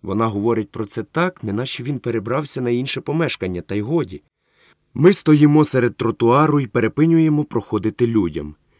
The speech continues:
Я збентежено дивлюсь на Олександру Михайлівну, а вона відходить до стіни, щоб уступитись комусь із дороги. До самого її будинку я не можу очутитись і задаю їй різні питання.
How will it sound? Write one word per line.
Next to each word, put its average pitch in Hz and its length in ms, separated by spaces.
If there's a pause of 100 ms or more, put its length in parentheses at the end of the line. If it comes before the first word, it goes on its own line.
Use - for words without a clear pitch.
(100)
Я 107 180
збентежено 101 640
дивлюсь 101 380
на 98 100
Олександру 98 500
Михайлівну, 120 680 (240)
а - 100
вона 170 240
відходить 123 440
до 101 120
стіни, 131 420
щоб - 280
уступитись - 640
комусь 101 420
із 101 160
дороги. 104 480 (640)
До 120 100
самого 113 440
її 110 220
будинку 110 520
я 101 140
не 110 100
можу 117 280
очутитись 110 680 (340)
і 117 60
задаю 120 420
їй 139 280
різні 117 300
питання. 80 680